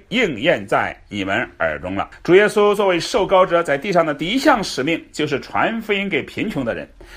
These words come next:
这里贫穷的人不单是物质上贫穷的人，更是在属天、属灵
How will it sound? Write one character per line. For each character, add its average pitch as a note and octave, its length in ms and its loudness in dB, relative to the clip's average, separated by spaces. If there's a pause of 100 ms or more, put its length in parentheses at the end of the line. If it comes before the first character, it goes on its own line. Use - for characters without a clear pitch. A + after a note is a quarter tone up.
(160)
这 E4+ 120 0
里 C#4+ 120 2
贫 G#3 240 -4
穷 G3+ 120 -2
的 G3 80 4
人 F3 160 2
不 - 140 -2
单 C4+ 260 4
是 G#3 240 -2
物 A3+ 240 0
质 D#3 140 -4
上 D3 160 2
贫 B2+ 160 -6
穷 C3+ 100 -2
的 A#2+ 100 -2
人， G2 160 -4
更 G3 200 0
是 F3 140 -4
在 E3+ 140 4
属 - 280 -4
天、 D#3+ 400 -2
属 - 240 -4
灵 G#2 320 -4